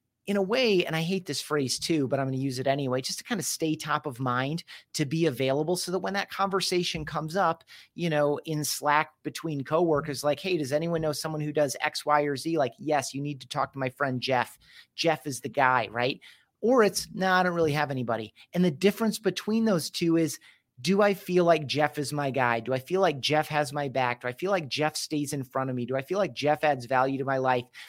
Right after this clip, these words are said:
When I think about this category or this problem or this opportunity, do I have a brand name or a person's name in mind?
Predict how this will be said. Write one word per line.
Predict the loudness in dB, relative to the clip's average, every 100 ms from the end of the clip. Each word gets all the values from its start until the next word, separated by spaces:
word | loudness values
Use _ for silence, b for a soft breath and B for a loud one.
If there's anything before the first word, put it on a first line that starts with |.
| B B
When | -4 -2
I | 0
think | -2 0
about | 2 2 2
this | 0 0 -2
category | -12 -4 2 2 2 0 0 0 0 -6 _ -4
or | -2
this | 0 -4
problem | -8 2 6 6 4 -2 -4
or | -4 -4
this | -4 -4
opportunity, | -2 -2 -4 -4 -2 -2 -2 -4 -6 b b -2
do | 2 4
I | 4
have | 2 2 0 0
a | -6
brand | -2 2 2 2
name | 2 0 -2
or | -2 -2
a |
person's | -2 -2 -2 -2 -6 -4
name | -4 -4 -6 -8
in | -6 -2
mind? | 0 0 0 -4